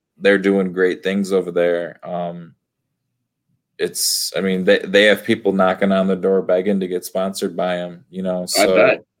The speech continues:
Speaker 2: I bet.
Speaker 1: he, uh,
Speaker 2: I was begging him when I
Speaker 1: he's
Speaker 2: was,
Speaker 1: a
Speaker 2: like,
Speaker 1: beast.
Speaker 2: fifteen. <laughs> Emailing
Speaker 1: Yeah.
Speaker 2: him,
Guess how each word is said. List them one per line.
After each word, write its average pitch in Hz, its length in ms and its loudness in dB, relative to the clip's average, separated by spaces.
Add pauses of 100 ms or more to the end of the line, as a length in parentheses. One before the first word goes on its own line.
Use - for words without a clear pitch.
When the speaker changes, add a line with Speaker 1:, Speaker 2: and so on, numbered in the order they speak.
(120)
Speaker 2:
I 104 200 0
bet. - 400 -2 (920)
Speaker 1:
he, 92 300 0
uh, 87 440 4 (1900)
Speaker 2:
I 135 80 4
was 170 160 4
begging 143 300 4
him 151 120 4
when 151 100 2
I 151 60 6
Speaker 1:
he's 151 40 6
Speaker 2:
was, 139 80 2
Speaker 1:
a - 20 2
Speaker 2:
like, 143 120 4
Speaker 1:
beast. 113 180 4
Speaker 2:
fifteen. 151 480 0 (200)
<laughs> 185 440 2 (680)
Emailing 143 380 6
Speaker 1:
Yeah. 107 160 6
Speaker 2:
him, 139 220 0